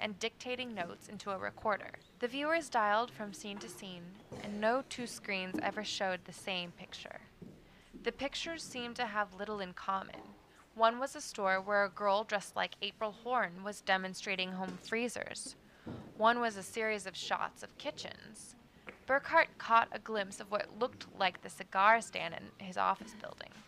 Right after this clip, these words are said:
It was baffling, and Burkhart would have loved to stand there and puzzle it out. But it was too busy a place.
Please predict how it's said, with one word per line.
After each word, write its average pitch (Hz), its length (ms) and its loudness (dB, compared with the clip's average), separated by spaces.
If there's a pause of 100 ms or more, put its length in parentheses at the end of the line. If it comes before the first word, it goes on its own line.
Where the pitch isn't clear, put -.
(420)
It 240 80 -2
was 254 140 0
baffling, 208 640 4
and 208 140 -6
Burkhart 240 440 4 (160)
would 208 160 -4
have 190 280 -6
loved 208 340 6
to - 80 -10
stand 185 480 -2
there 190 340 2
and 185 160 -10
puzzle 196 320 -4
it 190 120 -2
out. - 240 -4 (520)
But - 440 8
it 214 80 -4
was 196 160 -6
too 226 320 0
busy 202 320 -4
a 180 60 -2
place. - 540 -10